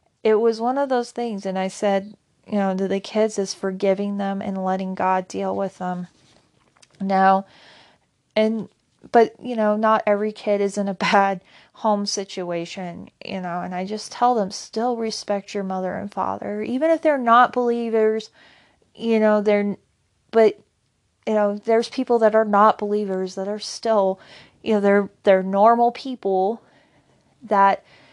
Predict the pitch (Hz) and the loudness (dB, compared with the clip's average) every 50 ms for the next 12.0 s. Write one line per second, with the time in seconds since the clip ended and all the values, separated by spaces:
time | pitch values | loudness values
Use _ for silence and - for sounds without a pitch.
0 | _ _ _ _ - 220 214 202 196 196 190 190 196 196 196 220 214 214 208 214 | _ _ _ _ -4 -2 -2 0 0 2 4 4 4 4 2 -2 -6 -4 -4 -4
1 | 208 196 - 202 208 208 202 - 208 202 196 196 185 175 175 180 185 196 202 220 | -4 -6 -6 -6 -6 -6 -4 -4 -4 -6 -4 -4 -6 -6 -6 -6 -2 2 2 2
2 | 214 226 220 220 214 - 233 214 214 202 196 - - 220 208 208 208 220 226 240 | 2 2 -2 -4 -6 -6 -6 -4 -4 -4 -4 -4 -4 -2 -2 -2 -2 -4 -6 -4
3 | 233 - - - - 233 233 214 - - - - 226 214 214 214 214 208 202 202 | -6 -6 -6 -4 -2 0 0 -2 -2 -8 -8 -4 -2 -2 0 0 0 2 2 4
4 | 202 226 226 - _ _ _ _ _ _ _ - 220 214 202 202 196 196 196 202 | 4 2 2 -2 _ _ _ _ _ _ _ -6 -4 -2 0 0 0 0 0 0
5 | 202 196 - - - 196 196 196 196 202 202 202 208 220 214 - - - 190 180 | -2 -2 -2 -2 0 0 2 2 2 0 0 -2 -2 -4 -4 -6 -6 -4 -2 -2
6 | 175 - - _ - 214 202 196 - - 220 214 - - - - - 196 202 208 | -4 -4 -6 _ -4 -2 -2 -2 -4 -4 -6 -6 -8 -10 -10 -4 -2 0 0 0
7 | 220 233 240 240 - - - 220 208 - - - - - - - - - _ - | 0 -2 -4 -6 -4 0 2 2 2 0 -2 -14 -20 -20 -20 -20 -20 -14 _ 0
8 | 226 208 202 190 190 185 185 208 262 285 240 - 220 247 302 311 - - 208 180 | 2 2 2 2 4 4 6 6 6 6 4 2 0 2 2 2 2 0 -2 -2
9 | - 214 208 202 214 214 254 269 - 240 202 - - 214 - - - - - _ | -4 -6 -6 -2 -2 -2 -2 -2 -4 -8 -10 -10 -12 -18 -20 -20 -20 -20 -20 _
10 | _ _ - - 220 208 196 202 202 202 208 202 - 220 220 220 - 214 190 - | _ _ -8 -2 0 2 2 4 4 2 2 2 2 0 0 0 -2 -2 2 4
11 | 185 190 202 214 202 226 220 220 214 208 208 208 - 277 269 190 - - _ | 6 6 6 6 6 6 6 6 6 2 -2 -4 -4 -6 -6 -6 -6 -10 _